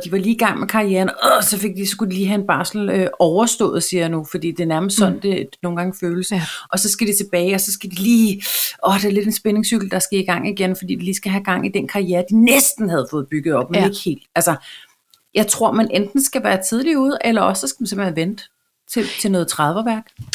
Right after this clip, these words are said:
Speaker 2: Jeg t-,
Speaker 1: Uden at
Speaker 2: jeg,
Speaker 1: vide det.
Speaker 2: jeg, jeg, øhm, nu, det er jo ikke noget med at være uenig om noget,
Speaker 1: Nej,
Speaker 2: men,
Speaker 1: nej.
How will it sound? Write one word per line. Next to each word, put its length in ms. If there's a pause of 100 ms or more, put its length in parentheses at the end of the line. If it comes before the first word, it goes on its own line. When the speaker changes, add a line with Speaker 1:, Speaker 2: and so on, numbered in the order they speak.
(140)
Speaker 2:
Jeg 200
t-, 60
Speaker 1:
Uden 120
at 60
Speaker 2:
jeg, 100
Speaker 1:
vide 80
det. 180 (340)
Speaker 2:
jeg, 500
jeg, 560
øhm, 260 (460)
nu, 140 (160)
det 80
er 40
jo 80
ikke 160
noget 140
med 80
at 80
være 140
uenig 440
om 60
noget, 260 (340)
Speaker 1:
Nej, 100
Speaker 2:
men, 140
Speaker 1:
nej. 200